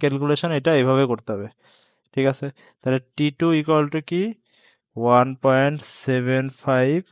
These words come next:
টি ওয়ান। ঠিক আছে, তো এইটা হচ্ছে অ্যান্সার। আশা করি তোমরা সবাই বুঝতে পারছো। তো এর পরের অঙ্কটা আমরা দেখি, পরের অঙ্কটা কি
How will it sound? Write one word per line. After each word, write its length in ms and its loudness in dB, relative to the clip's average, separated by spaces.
টি 180 -6
ওয়ান। 180 -8
ঠিক 200 2
আছে, 160 -2
তো 80 0
এইটা 240 4
হচ্ছে 260 0
অ্যান্সার। 420 -4
আশা 220 -2
করি 180 2
তোমরা 240 -2
সবাই 240 2
বুঝতে 240 -4
পারছো। 220 -4
তো 120 -18
এর 80 -2
পরের 340 4
অঙ্কটা 340 -4
আমরা 200 0
দেখি, 180 0
পরের 240 2
অঙ্কটা 280 -2
কি 60 -2